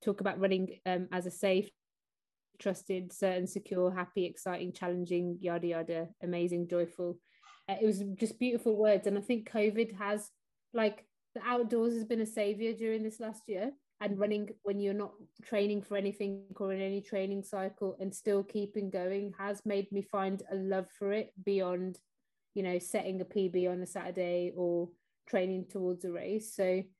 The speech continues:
I think it, this will be a great way to get my head back in the game when it's the, the right time. The other thing I would say is I really found this book helpful in the sense that my friends ask me a lot of stuff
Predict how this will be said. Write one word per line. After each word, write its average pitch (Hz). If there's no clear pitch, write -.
I 196
think 220
it, 214
this 214
will 208
be 196
a 180
great 190
way 185
to 190
get -
my 185
head 180
back 175
in 185
the 175
game 175
when 175
it's -
the, 175
the 180
right 170
time. 170
The 277
other 320
thing 359
I 302
would 262
say 214
is 190
I 208
really 240
found 220
this 214
book 214
helpful 202
in 202
the 202
sense 202
that 202
my 202
friends 226
ask 220
me 202
a -
lot 202
of 190
stuff 214